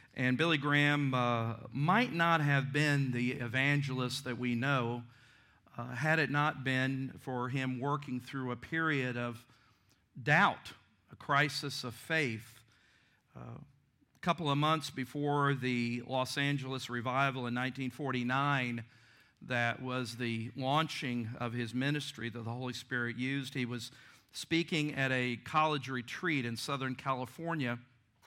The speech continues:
And at this time, Billy Graham was an evangelist with Youth for Christ. Uh,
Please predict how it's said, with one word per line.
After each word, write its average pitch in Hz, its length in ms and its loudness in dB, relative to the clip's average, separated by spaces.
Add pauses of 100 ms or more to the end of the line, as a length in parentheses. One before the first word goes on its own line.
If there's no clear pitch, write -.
(720)
And 147 300 4
at 147 100 -4
this - 220 -4
time, 196 300 4
Billy 160 200 2
Graham 156 380 2
was 143 440 0
an 135 140 0
evangelist 143 720 0
with 127 260 -8
Youth 139 220 -2 (140)
for 123 100 -8
Christ. - 800 -2 (640)
Uh, 110 220 -8